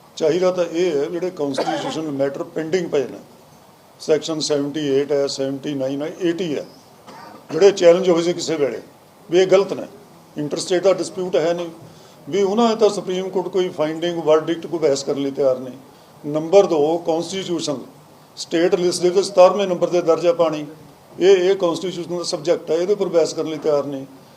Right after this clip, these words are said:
ਸਿਰਫ ਜਿਹੜਾ ਨੌਨ ਇਸ਼ੂ ਹੈ ਵੀ ਐਸ ਵਾਈ ਐਲ ਬਣੇ, ਕਿਉਂਕਿ ਹਰਿਆਣਾ ਨੇ ਦੇਖੋ ਇੱਕ ਡਿਕਰੀ ਹੈ ਦੋ ਹਜ਼ਾਰ ਚਾਰ ਦੀ ਵੀ ਉਹ ਅਸੀਂ ਲਾਗੂ ਕਰਨੀ ਹੈ।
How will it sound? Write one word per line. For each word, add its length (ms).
ਸਿਰਫ 320
ਜਿਹੜਾ 220
ਨੌਨ 400
ਇਸ਼ੂ 280
ਹੈ 40
ਵੀ 300
ਐਸ 220
ਵਾਈ 180
ਐਲ 100
ਬਣੇ, 280
ਕਿਉਂਕਿ 280
ਹਰਿਆਣਾ 400
ਨੇ 80
ਦੇਖੋ 220
ਇੱਕ 120
ਡਿਕਰੀ 340
ਹੈ 40
ਦੋ 200
ਹਜ਼ਾਰ 180
ਚਾਰ 300
ਦੀ 120
ਵੀ 80
ਉਹ 80
ਅਸੀਂ 160
ਲਾਗੂ 240
ਕਰਨੀ 300
ਹੈ। 100